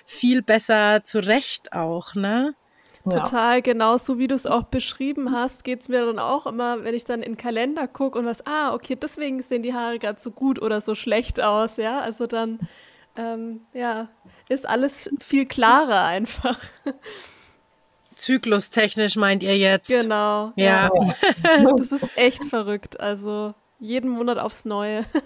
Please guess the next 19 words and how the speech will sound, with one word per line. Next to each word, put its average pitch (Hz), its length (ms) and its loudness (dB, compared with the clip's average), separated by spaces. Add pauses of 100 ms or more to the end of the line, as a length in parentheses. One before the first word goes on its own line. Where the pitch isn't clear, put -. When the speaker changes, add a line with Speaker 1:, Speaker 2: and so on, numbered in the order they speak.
(140)
Speaker 3:
<laughs> - 360 -18
Speaker 2:
Ja, 220 480 6 (340)
auch 196 180 2
immer 240 340 6
anders. 175 580 4 (200)
Immer 196 300 2
zu 202 100 0
einer 185 180 4
anderen 185 440 2 (340)
Speaker 3:
Ja. 233 200 -6 (260)
Speaker 2:
Zeit 180 400 6
und 170 260 -2
ja, 170 300 6
verrückt, 170 520 0 (140)
wirklich. 170 580 -2 (1700)
Speaker 1:
Schön. 247 640 4 (440)
Ja. 214 300 2 (600)
Liebe 247 260 4
Marie, 240 640 6